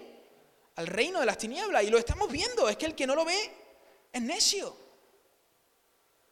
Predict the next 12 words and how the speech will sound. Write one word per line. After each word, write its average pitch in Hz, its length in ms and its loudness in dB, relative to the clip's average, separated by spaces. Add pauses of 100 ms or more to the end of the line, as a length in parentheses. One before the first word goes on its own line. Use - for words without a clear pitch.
Basta 202 320 2
con 240 200 -2
que 202 280 -4
enciendas 247 520 -6
la 226 160 -6
tele 247 260 -4
y 214 100 -4
más 233 260 -4
ahora 269 320 -4
en 254 60 -6
esta 247 240 -10
época. 165 420 -10